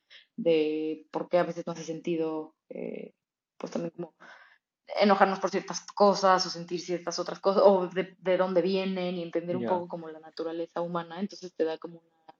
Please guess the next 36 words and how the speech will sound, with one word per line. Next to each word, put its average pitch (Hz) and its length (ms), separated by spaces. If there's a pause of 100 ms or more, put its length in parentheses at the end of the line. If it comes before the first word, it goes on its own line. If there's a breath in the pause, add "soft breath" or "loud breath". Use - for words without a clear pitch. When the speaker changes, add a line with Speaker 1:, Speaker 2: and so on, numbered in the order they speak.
Speaker 1:
una 165 140
luz - 240
interesante - 600
de, - 60 (760)
de - 200
cómo 170 240
navegamos 170 540
por 170 140
el 165 100
mundo. 170 260 (580 loud breath)
Y 220 140
en 220 100
temas 247 220
un 262 100
poco 233 180
más 214 220
tácticos, - 460
quizá - 220
uno 269 160
que 254 80
a - 20
mí 190 80
me 208 80
encantó 175 440
como 175 200
más 165 220
de 180 100
temas 180 220
de 170 80
negocio 160 460
es 170 80
el 170 160
de 156 400
No 175 240
Rules 170 340
Rules, - 500